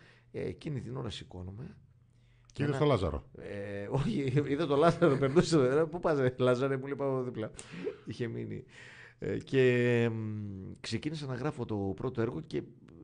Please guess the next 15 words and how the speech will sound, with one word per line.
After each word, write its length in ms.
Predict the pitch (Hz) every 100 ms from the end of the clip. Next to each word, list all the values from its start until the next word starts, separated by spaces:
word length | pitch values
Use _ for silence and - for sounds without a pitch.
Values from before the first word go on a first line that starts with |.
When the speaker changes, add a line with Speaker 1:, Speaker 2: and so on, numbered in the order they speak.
| 98 80 71 73 82
Speaker 1:
μάλιστα 320 | 104 131 120
ήμουν 120 | 143 135
για, 140 | 110 90
για 120 | 101
εφτά 260 | 98 - 131
συνεχόμενες 540 | 127 110 127 127 107
ώρες 120 | 120
στον 120 | 104 101
υπολογιστή 680 | 95 92 80 - 107 175 - - _ - _
και 100 | -
είχα 100 | 127
γράψει 220 | 123 151 -
τις 100 | -
πρώτες 240 | 139 -
σελίδες. 520 | - 120 107 80 -